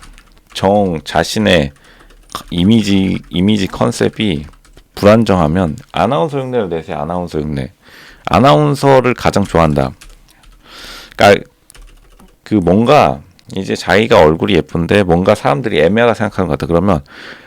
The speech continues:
머릿속에 아나운서를 상-, 아나운서 이미지를 떠올려 보세요. 그 다음에 거기서 자신과 이제 자-, 아나운서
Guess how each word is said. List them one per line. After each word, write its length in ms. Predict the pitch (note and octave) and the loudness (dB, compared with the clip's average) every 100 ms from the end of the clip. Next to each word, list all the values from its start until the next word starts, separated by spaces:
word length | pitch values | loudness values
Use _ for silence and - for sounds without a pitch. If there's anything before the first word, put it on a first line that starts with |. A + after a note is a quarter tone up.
| _ | _
머릿속에 760 | - A2 D#3+ - C#3+ C3+ C3 B2+ - - - | 4 6 4 2 2 4 4 2 -2 -20 -20
아나운서를 640 | - E2+ B2+ C3 A#2+ A2+ F#2 | 0 4 6 4 4 2 2
상-, 240 | - A#2+ - - | -2 -8 -4 0
아나운서 720 | E2+ A#2 A2+ - G2+ F#2 E2+ - - - | 2 4 2 2 4 6 4 0 -16 -10
이미지를 380 | D#2 F2+ G2+ F2+ | -2 0 0 -2
떠올려 260 | - A#2+ G#2+ | 0 0 0
보세요. 280 | D2+ C#2 C2 | -4 -6 -4
그 80 | - | 2
다음에 320 | A2+ G2+ A#2 | 4 4 0
거기서 640 | - F2 G2 G2 C#3+ D#3+ - - - _ | 0 0 0 0 2 2 -2 -20 -20 _
자신과 960 | - F2+ F#2 - - G2 G#2+ A2+ D2 C#2+ - - - - - _ | 0 2 2 0 -4 -2 2 2 2 -4 -16 -20 -20 -20 -20 _
이제 340 | E2+ E2 F2+ | -6 0 2
자-, 240 | D#2+ - F#2 - - | 2 0 -2 -2 -12
아나운서 540 | - F2 C3 C#3+ C3 | -2 4 4 4 0